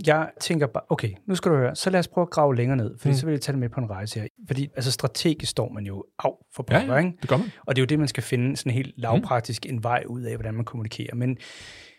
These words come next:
Speaker 1: lad os tage på det lange sigt, som du var inde på. Der er en kort sigt og en lang sigt. Lad os se på det lange sigt. Altså, hvis vi går ned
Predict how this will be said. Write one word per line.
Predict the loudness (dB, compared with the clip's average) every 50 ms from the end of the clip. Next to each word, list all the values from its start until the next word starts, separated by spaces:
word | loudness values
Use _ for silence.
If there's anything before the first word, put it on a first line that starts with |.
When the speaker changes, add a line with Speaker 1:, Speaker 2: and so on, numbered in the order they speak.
| _ _ _ _ _ _ _ _ _ _ 4
Speaker 1:
lad | 4 4
os | 4 4
tage | 0 0 0 0
på | 0 0
det | 0 2 2
lange | 2 2 4 2 2
sigt, | 2 2 0 -2 -2 -4 -4
som | -4 -4 -2 -2 -2 -2
du | -2
var | -4 -4
inde | -4 -4 -4
på. | -4 -4
Der |
er | -4
en | -4
kort | -4 -4 -4 -4 -2
sigt | -4 -6
og | -6
en |
lang | -6 -8 -8 -8
sigt. | -8 -6
Lad | -6 -6
os | -4
se | -4 -6 -6
på | -6 -6
det | -6
lange | -4 -2 -2 -4
sigt. | -4 -4 -8 -10 -6 -4
Altså, | -2 -2 0 0 -2
hvis | -2 -4 -4 -4 -4 -2
vi | -2 0
går | 2 2
ned | 4 4 4 4 2